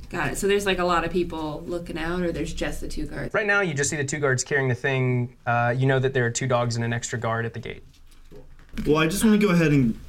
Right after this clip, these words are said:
Speaker 3: get ahead just enough where, like, the gate is, is it a straight road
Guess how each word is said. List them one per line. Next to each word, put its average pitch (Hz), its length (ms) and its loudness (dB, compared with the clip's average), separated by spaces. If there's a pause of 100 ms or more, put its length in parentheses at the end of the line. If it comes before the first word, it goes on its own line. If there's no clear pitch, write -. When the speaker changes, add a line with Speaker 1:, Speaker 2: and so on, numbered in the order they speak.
(120)
Speaker 3:
get 123 160 2
ahead 117 480 4 (180)
just 135 300 0
enough 123 320 2
where, 120 120 2
like, 101 280 0 (880)
the 117 280 0
gate 117 480 0 (720)
is, 147 160 4
is 151 180 4
it 135 60 4
a - 20 0
straight 139 340 0
road 151 360 4